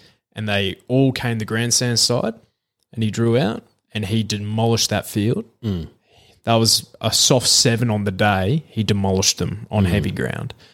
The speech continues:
Speaker 1: So I don't think it's an issue.
Speaker 2: I don't think so either.
Speaker 1: He's in the, he's in the game.
Speaker 2: I think so too. The, the query is obviously first race in a long time. That's the only query because he's the reigning champ, loves a heavy deck.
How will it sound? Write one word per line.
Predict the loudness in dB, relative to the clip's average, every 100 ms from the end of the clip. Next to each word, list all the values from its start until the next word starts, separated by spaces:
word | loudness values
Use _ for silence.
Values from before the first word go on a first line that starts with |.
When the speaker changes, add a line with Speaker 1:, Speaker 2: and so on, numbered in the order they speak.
| _ -4
Speaker 1:
So | 2
I | 2
don't | 4 2 0
think | -4
it's | -4 -2
an | -2
issue. | -2 -4 -6 -10 _ -16 -14 -14 -16 -18 -12 -2
Speaker 2:
I |
don't | 0 2
think | 0
so | 2
either. | 2 0 -6 _ _ _ _ _
Speaker 1:
He's | -2 2
in | 2
the, | -2
he's | -2 0 2
in | 0
the |
game. | -2 -4 -6 -12 -18 -18 -18 -20 -20 -2
Speaker 2:
I | 2
think | 4
so | 2
too. | 2 2 4 2
The, | 2 4 4
the | 2
query | 0 2 2 2
is | 2
obviously | 2 2 0 2 0
first | 0 0 0 0
race | -2 -2
in |
a | -2
long | -4 -2
time. | 0 2
That's | 2 0
the | 0
only | 0
query | 0 -2 -4 -6
because | -4 -2 0
he's | 0 -2
the | -2
reigning | -2 -2 -2
champ, | 0 0 0 -4 _ _ _
loves | -6 -4
a | -4
heavy | -4
deck. | -4 -2 -4